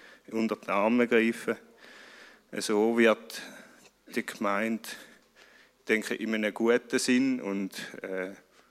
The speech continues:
ja, auf eine positive Art bekannt gemacht im Dorf. Ähm, auf eine andere Art werden wir auch ein bisschen bekannt gemacht, vielleicht im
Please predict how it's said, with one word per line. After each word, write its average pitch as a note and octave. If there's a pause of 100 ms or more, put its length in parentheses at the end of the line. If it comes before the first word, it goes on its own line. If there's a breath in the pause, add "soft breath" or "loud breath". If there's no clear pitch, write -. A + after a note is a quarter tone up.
(540 soft breath)
ja, G#2
auf A2
eine A2+
positive A#2+
Art G2
bekannt G#2
gemacht -
im G#2+
Dorf. F#2 (1600 soft breath)
Ähm, G#2+ (460)
auf -
eine G#2+
andere B2
Art A#2
werden A2+
wir G2+
auch A#2+
ein A2
bisschen B2+
bekannt A#2
gemacht, A2+
vielleicht A2
im G2+